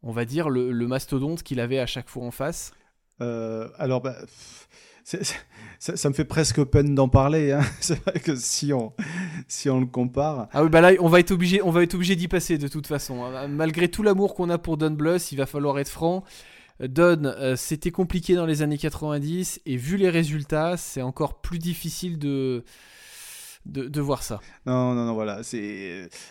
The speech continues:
Speaker 2: là, on est en quatre-vingt-neuf, donc on est sur, euh, l'après Le Petit Dinosaure, donc, euh, le prochain film, ça va être, on, on va, euh, on...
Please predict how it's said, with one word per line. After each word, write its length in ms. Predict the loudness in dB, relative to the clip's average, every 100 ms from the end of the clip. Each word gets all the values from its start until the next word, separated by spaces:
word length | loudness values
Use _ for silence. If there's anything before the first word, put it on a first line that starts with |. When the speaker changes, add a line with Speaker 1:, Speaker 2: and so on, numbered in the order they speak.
| _
Speaker 2:
là, 180 | -4 -2
on 160 | -2
est 80 | -2
en 240 | -2 -2 -4
quatre-vingt-neuf, 800 | -4 -4 -2 0 0 2 0 -2
donc 200 | -8 -8
on 180 | -6 -4
est 80 | -6
sur, 500 | -8 -14 -12 -10 -8
euh, 240 | -6 -6 -4
l'après 520 | -6 -8 -8 -4 -2
Le 100 | -4
Petit 300 | -6 -8 -6
Dinosaure, 760 | -2 0 2 2 4 4 2
donc, 340 | -2 -6 -6 -8
euh, 40 |
le 120 | -6 -6
prochain 400 | -10 -10 -8 -8
film, 340 | -4 -2 -2
ça 180 | -4 -6
va 100 | -6
être, 120 | -8 -20 -20 -4
on, 300 | -4 -4 -8 -14 -10
on 140 | -6
va, 140 | 0 2
euh, 420 | 2 4 4 2
on... 260 | 0 -2